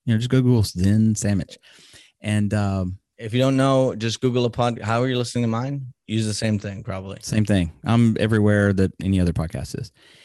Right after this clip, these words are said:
Speaker 1: And, uh, so, yeah.
Speaker 2: And if we're
Speaker 1: Uh,
Speaker 2: not,
Speaker 1: check
Speaker 2: let
Speaker 1: that
Speaker 2: us
Speaker 1: out.
Speaker 2: both know 'cause we wanna get there, right?
Speaker 1: <laughs> Yeah.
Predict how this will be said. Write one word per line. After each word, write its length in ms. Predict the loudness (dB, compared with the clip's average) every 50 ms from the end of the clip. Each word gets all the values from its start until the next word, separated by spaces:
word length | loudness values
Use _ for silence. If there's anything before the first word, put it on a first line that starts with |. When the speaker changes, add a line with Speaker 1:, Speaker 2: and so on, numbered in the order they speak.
| -20 _ _ -8
Speaker 1:
And, 320 | -4 -2 -2 -2 -2 -2
uh, 360 | -2 -2 -2 -4 -4 -6 -6
so, 420 | -6 -2 0 0 2 2 0 0 0
yeah. 220 | 0 -2 -2 -2 -4 -8 _ _ _ _ _
Speaker 2:
And 100 | -10 -4
if 60 | -2 0
we're 140 | 2 2
Speaker 1:
Uh, 20 | 2
Speaker 2:
not, 200 | 2 2 2 0 0
Speaker 1:
check 60 | 2
Speaker 2:
let 100 | 2 4
Speaker 1:
that 60 | 4
Speaker 2:
us 60 | 2 2
Speaker 1:
out. 60 | 2
Speaker 2:
both 200 | 0 0 0 0 -2
know 180 | -2 -2 -2
'cause 140 | -4 -6 -8
we 120 | -8 -6
wanna 240 | -4 -4 -4 -4 -4
get 240 | -6 -6 -8 -10 -8
there, 240 | -10 -12 -10 -6 -4 -4 -4 -4 -6 -10 -8 -6
right? 240 | -2 0 0 0 -2 _
Speaker 1:
<laughs> 60 | -4
Yeah. 100 | -8